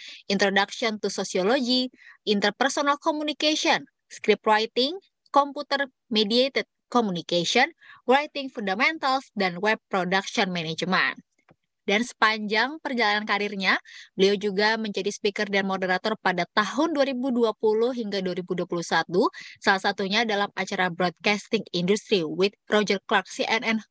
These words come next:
Hong Kong, Vice President and, and Bureau Chief.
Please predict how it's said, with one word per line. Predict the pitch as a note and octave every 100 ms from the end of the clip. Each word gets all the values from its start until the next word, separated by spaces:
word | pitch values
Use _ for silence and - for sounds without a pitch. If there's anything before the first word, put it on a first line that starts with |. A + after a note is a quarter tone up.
| -
Hong | C#4+ D4 D4+
Kong, | A3+ E3+ -
Vice | A3+ B3
President | - G#3 G#3 G3+ - -
and, | F3 - - - - _
and | B3+ C#4 C4+
Bureau | C#4 C4 B3+ B3 -
Chief. | - C#4 C3+